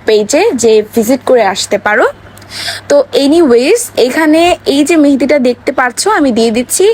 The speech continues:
এটা হচ্ছে আমার বেস্ট ফ্রেন্ডের হাতে। তো ও চাঁদ রাতের দিন এসেছিল মেহেদি পড়তে, মানে পরিচিত যারা ছিল আমার আশেপাশে সবাই সেদিন এসেছিল।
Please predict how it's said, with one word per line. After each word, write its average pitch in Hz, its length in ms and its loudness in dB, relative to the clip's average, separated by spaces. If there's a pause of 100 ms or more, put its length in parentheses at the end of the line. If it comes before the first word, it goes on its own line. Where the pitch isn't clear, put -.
এটা 220 240 0
হচ্ছে 269 280 -2
আমার 294 160 0 (180)
বেস্ট 220 260 -4
ফ্রেন্ডের 247 320 -2
হাতে। 214 400 -4 (580)
তো 302 200 0
ও 294 280 2
চাঁদ 277 260 -2
রাতের 269 220 -2
দিন 262 160 2
এসেছিল 269 480 0
মেহেদি 240 460 2
পড়তে, 202 440 -2 (480)
মানে 269 280 0
পরিচিত 320 540 -2
যারা 240 540 0
ছিল 277 340 0
আমার 202 360 0
আশেপাশে 220 600 -2
সবাই 269 580 -2 (120)
সেদিন 233 380 -2
এসেছিল। 208 480 -2